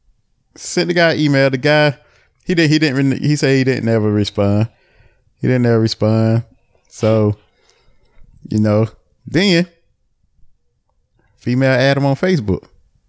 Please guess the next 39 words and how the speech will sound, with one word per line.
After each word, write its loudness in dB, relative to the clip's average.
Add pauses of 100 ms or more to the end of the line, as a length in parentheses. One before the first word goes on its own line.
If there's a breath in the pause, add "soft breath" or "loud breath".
(1200)
He -6
didn't -2
accept -2
the -6
friend -2
request. -2 (2250 loud breath)
Then 2 (760)
the -4
guy 0
runs 0
into -2
the -2
female 0
a -2
couple -2
of 0
weeks -2
after. -2 (840 soft breath)
About 0
a, 0
I -2
ain't 0
gonna 0
say 0
a -2
couple -2
of -2
weeks. 0
I -2
say -2
about 0
a 0
week, -2 (480)
week -4
later. -2 (840)
The -6
female 0
stop -2
him. -4